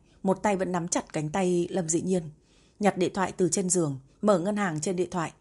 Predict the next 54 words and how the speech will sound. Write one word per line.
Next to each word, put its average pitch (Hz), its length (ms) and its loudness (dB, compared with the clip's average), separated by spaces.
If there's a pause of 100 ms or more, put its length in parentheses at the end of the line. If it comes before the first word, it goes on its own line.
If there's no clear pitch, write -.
(180)
"Anh 180 160 0
sẽ 175 120 -2
chuyển 160 300 2
ngay 170 140 2
bây 185 120 6
giờ." 147 240 2 (600)
Lâm 180 200 2
Dĩ 165 80 -4
Nhiên 185 220 0
đẩy 170 140 0
điện 147 160 -4
thoại 180 180 -4
của 190 140 -6
Khâu 180 160 -2
Hành 170 200 -6
ra, 160 300 -6 (320)
không 240 180 2
để 214 100 4
anh 190 180 0
chuyển 165 200 0
tiền, 143 300 0
lắc 190 200 -6
đầu, 156 240 0 (220)
"Em 185 160 2
không 196 200 0
cần 151 220 0
nữa." 147 200 -2 (800)
Khâu 214 140 4
Hành 175 180 0
không 196 180 0
để 180 80 2
ý 147 140 0
đến 180 120 0
sự 190 160 -2
cản 139 260 -4
trở 165 140 -4
của 139 160 -6
cô, 170 280 -2 (300)
trong 233 160 0
tài 214 160 2
khoản 175 260 0
chỉ 165 100 0
để 151 140 0
lại 147 160 -2
một 151 180 -4
chút 349 200 0
tiền, 156 220 0 (420)
chuyển 180 200 4
hết 208 180 -2
vào 262 120 0
tài 165 120 -2
khoản 156 220 0
của 175 140 -6
cô. 160 260 -2